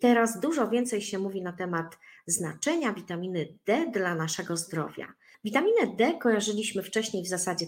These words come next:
tylko jako substancję niezbędną dla zdrowych kości, ale dzisiaj świadomość ludzi odnośnie działania witaminy D na cały organizm jest już dużo większa. Tak naprawdę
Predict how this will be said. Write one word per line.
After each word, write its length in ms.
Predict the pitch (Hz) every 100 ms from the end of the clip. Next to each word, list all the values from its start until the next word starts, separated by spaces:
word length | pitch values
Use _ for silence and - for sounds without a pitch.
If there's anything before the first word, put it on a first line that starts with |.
| 170
tylko 280 | 214 208 190
jako 400 | 165 165 165 160 - -
substancję 1000 | - 180 - - 240 262 - 180 147 - -
niezbędną 800 | 165 160 156 202 240 247 190 170
dla 180 | 165 160
zdrowych 460 | 165 170 160 156
kości, 540 | - 370 - - 190 185 - - - _
ale 500 | 302 427 226 - 170
dzisiaj 320 | 165 262 370
świadomość 600 | 196 202 196 220 208 -
ludzi 400 | 165 254 - 254
odnośnie 640 | 202 - 185 190 180 160 -
działania 480 | 160 - 302 320 185
witaminy 560 | 175 175 202 196 156 -
D 240 | 196 247 - - -
na 220 | 160 139 -
cały 500 | - 359 359 170 -
organizm 640 | 160 170 123 139 247 381 381 - -
jest 320 | 190 381 - 370
już 140 | 254
dużo 260 | 285 285 262
większa. 500 | 240 156 - - - - _ _
Tak 140 | 240
naprawdę 640 | 269 262 392 392 311 311